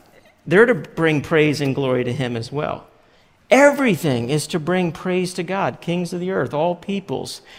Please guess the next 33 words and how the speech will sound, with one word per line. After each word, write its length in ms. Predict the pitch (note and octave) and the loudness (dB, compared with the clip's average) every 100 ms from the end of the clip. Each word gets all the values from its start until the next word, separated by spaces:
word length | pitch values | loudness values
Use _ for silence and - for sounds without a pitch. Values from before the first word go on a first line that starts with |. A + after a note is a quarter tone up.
| - | -14
And 80 | C#3+ | -10
it 60 | D3 | -4
goes 180 | C#3 | -2
all 260 | D#3 G3+ B3 | 0 0 0
the 40 | |
way 140 | B3+ B3 | 0 -2
down 200 | G#3+ G3+ | -2 -4
to 60 | |
children. 600 | G3+ - D3+ A#2 A#2+ D#3 D3+ _ _ _ _ _ - | -6 -4 -4 -4 -6 -10 -14 _ _ _ _ _ -8
And 100 | F3 | -2
then 180 | G#3+ G3+ | 0 0
lastly, 480 | G#3+ A#3 - E3+ | -2 -4 -6 -6
God's 360 | D#3 F3 F3 - | -4 -6 -6 -8
people. 560 | - G3+ G3+ - A2+ - _ _ _ _ _ _ _ _ _ - | -6 -6 -6 -10 -10 -18 _ _ _ _ _ _ _ _ _ -10
And 100 | D#3 | -8
he's 160 | D#3 | -6
referring 380 | E3 D3 F3 F3 | -6 -4 -4 -4
to 120 | D3 | -2
Israel, 460 | - G3 - B2+ D3 | -2 -4 -2 -2 -2
but 200 | D3+ C#3 | -4 -2
we 160 | E3 | -2
are 100 | F#3 | -2
now 180 | D3 C3+ | -2 -2
the 80 | C3+ | -4
people 340 | - C#3 C3+ | -6 -8 -8
of 120 | B2+ C#3+ | -10 -8
God. 260 | C3 D#3+ | -6 -4
We 160 | C3+ F3+ | -2 -2
are 160 | G#3+ | -2
now 240 | A#2+ A#2+ A#2 | -4 -4 -6
also 380 | A#2+ - B2 - | -6 -6 -8 -6
Israel. 520 | B2+ A#2 B2 B2+ F#3 | -6 -8 -6 -6 -6
We're 280 | B2+ C#3+ | -6 -6